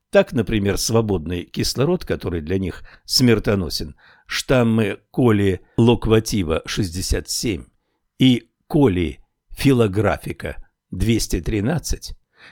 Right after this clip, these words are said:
кишечная палочка говорливая шестьдесят семь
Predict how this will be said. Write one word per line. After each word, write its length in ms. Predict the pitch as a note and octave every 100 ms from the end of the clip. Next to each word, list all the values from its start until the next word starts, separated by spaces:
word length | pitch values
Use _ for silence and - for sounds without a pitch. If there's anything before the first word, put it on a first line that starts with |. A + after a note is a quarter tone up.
| _
кишечная 600 | G3+ - C3 - G#2+ G#2
палочка 520 | - F#2+ E2 - -
говорливая 720 | E2+ F#2+ F#2+ F2+ F2 D#2+ D#2+
шестьдесят 600 | D#2 - D#2+ E2 - D#2+
семь 360 | - - E2 F#2